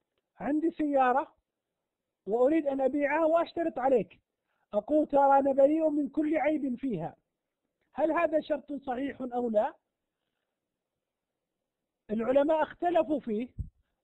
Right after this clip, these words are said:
ولعل القول الراجح إذا كنت أنا، أنا البائع، أعلم أن في السيارة عيبا، فبيعي،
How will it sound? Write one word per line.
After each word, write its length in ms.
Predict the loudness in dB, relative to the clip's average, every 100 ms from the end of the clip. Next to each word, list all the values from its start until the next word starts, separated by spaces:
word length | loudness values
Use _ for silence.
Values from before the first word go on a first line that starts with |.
| _
ولعل 560 | -8 -4 -2 -2 0 2
القول 420 | 0 0 -4 0
الراجح 600 | -2 0 0 -2 -8 -14 _ _ _ _ _ _
إذا 180 | -2 -2
كنت 360 | 0 -2 -4 -6
أنا، 420 | -2 -2 -2 -6 _ _ _ _ _ _ _
أنا 160 | -4 -2
البائع، 720 | -4 0 2 4 2 0 -4 _ _ _
أعلم 460 | -4 -2 0 2 0
أن 320 | -4 -4 -4
في 100 | -6
السيارة 560 | -10 -10 -4 0 0 -2
عيبا، 580 | -6 -4 -2 0 0 0 -10 _ _ _ _ _ _
فبيعي، 800 | -8 -2 -2 -2 -4 -4 -4 -6